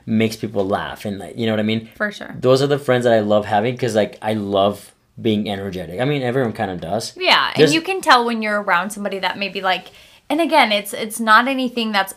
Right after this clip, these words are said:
Speaker 2: and you, also, it's not anything that's personal, but it's also a good reminder of, like, we are not,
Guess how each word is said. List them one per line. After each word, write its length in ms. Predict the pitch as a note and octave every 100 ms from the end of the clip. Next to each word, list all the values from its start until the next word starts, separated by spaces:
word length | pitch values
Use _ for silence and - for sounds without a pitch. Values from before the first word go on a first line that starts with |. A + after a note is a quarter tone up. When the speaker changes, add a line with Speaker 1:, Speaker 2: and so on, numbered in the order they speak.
| -
Speaker 2:
and 220 | C4+ B3 -
you, 260 | A3 A#3 -
also, 580 | A3+ C#4+ - - - - -
it's 160 | A3+
not 180 | C4+ D#4+
anything 320 | F4 D4 B3+
that's 220 | G#3 F#3+
personal, 560 | - - A3 A#3 C#4 D4+
but 180 | A3+ G#3
it's 140 | G3+ -
also 340 | F#3+ G#3+ A#3
a 60 | A3
good 140 | G#3
reminder 440 | G3+ F#3+ F3+ G3+ G3+
of, 120 | F#3
like, 220 | E3 E3+ - - - - -
we 240 | G3 A#3+
are 140 | D4 B3
not, 320 | G#3 G#3+